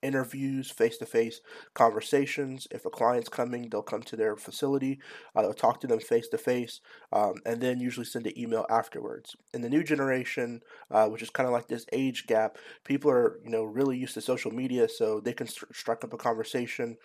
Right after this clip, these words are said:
on something like TikTok, Twitter, um, Instagram, Facebook. They kinda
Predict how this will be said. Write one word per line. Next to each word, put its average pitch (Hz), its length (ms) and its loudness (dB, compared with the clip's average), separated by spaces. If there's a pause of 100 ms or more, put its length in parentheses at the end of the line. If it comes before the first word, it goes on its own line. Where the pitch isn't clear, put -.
(340)
on - 80 -2
something - 280 0
like 104 180 2
TikTok, 120 500 2
Twitter, 120 500 0 (400)
um, 107 220 2
Instagram, 120 580 -2
Facebook. 117 680 2
They 117 80 0
kinda 117 380 -2